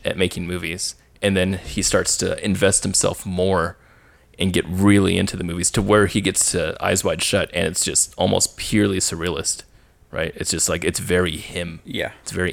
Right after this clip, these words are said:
Speaker 1: interesting.
Speaker 2: Yeah, his craft in filma-, in filmmaking always evolved. It was always getting better and better and better and better. He,
Speaker 1: Yeah.
Speaker 2: he was always trying to do
Speaker 1: Well,
Speaker 2: a better movie
Speaker 1: what, what
Speaker 2: than
Speaker 1: I'm
Speaker 2: the
Speaker 1: saying is
Speaker 2: last.
Speaker 1: that his personality wasn't as present in those o-,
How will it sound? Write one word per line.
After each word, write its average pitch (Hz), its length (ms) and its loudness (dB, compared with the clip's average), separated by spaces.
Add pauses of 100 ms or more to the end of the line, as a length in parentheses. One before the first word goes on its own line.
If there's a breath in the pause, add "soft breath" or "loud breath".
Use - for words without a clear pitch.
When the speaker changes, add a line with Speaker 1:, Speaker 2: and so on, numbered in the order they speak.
Speaker 1:
interesting. - 360 -4
Speaker 2:
Yeah, 101 80 4
his 127 260 2
craft 107 520 0
in 98 140 -2
filma-, 110 400 2
in 110 180 -2
filmmaking 110 680 0
always 104 500 4
evolved. 92 460 -2
It 104 80 0
was 107 160 -2
always 113 480 4
getting 104 300 -4
better 104 260 4
and 95 140 -4
better 98 180 0
and 95 140 -4
better 95 240 0
and 95 100 -8
better. 98 320 -6
He, - 80 -2
Speaker 1:
Yeah. - 180 -2
Speaker 2:
he 113 140 -2
was 107 220 0
always 117 360 6
trying 107 340 0
to 101 60 0
do 107 120 4
Speaker 1:
Well, 98 100 4
Speaker 2:
a 92 40 -2
better 98 460 0
movie 95 400 -6
Speaker 1:
what, 117 160 6
what 113 60 2
Speaker 2:
than 110 120 6
Speaker 1:
I'm 101 60 4
Speaker 2:
the 101 40 4
Speaker 1:
saying 101 200 4
is 92 140 2
Speaker 2:
last. 90 120 6
Speaker 1:
that 90 60 -2
his 101 160 4
personality 90 800 0 (140)
wasn't 98 400 2
as 85 120 2
present 87 380 -2 (160)
in 90 160 -2
those 87 240 -2
o-, 98 140 0